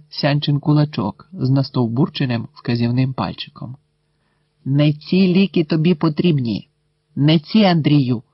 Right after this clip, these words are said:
для твого спасіння. Все це від лукавого, від диявольської похоті. Ну, а така компанія з гранчастими пляшками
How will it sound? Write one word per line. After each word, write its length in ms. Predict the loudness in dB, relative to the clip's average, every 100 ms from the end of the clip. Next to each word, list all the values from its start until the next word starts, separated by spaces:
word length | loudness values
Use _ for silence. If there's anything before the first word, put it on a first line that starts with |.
| _
для 160 | 0 2
твого 320 | 4 4 2
спасіння. 640 | 2 -2 0 -2 0 -4 -8 _ _ _ _ _ _ _ _
Все 340 | -20 -2 0 0
це 280 | 0 0 2
від 140 | 2
лукавого, 760 | 2 2 0 0 2 2 0 -6 _ _ _ _ _ _ 0
від 240 | 2 4
диявольської 800 | 2 4 2 2 0 2 4 4
похоті. 680 | 2 0 2 0 -4 -8 -14 _ _ _ _ _ _ _ _ -8
Ну, 220 | -2 0
а 120 | 0
така 320 | 0 0 0
компанія 800 | 4 2 4 2 2 2 2 0
з 60 | 0
гранчастими 760 | 2 2 2 2 0 2 2
пляшками 720 | 2 2 0 -2 -4 -4 -6